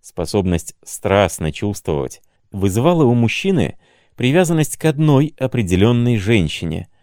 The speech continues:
Отсюда наклонность этой расы к единожёнству – к брачному началу и семье. Потребность в индивидуальной свободе, соединённая с общественностью,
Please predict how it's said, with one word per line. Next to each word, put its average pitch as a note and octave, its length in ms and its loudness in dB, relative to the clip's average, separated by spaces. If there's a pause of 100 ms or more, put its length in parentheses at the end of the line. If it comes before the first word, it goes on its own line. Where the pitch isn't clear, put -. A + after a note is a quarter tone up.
(300)
Отсюда G2 480 -4
наклонность F2+ 800 0
этой F2 280 -2
расы G#2 480 0 (200)
к - 80 -20
единожёнству – G#2 1040 0 (440)
к F#2+ 140 -8
брачному F#2+ 640 2
началу G#2+ 680 0
и A2+ 260 -6
семье. F2 680 -4 (640)
Потребность E2+ 680 -2
в F2 180 -4
индивидуальной E2+ 680 0
свободе, E2 560 -2 (380)
соединённая F#2 840 0
с - 120 -6
общественностью, - 1000 -6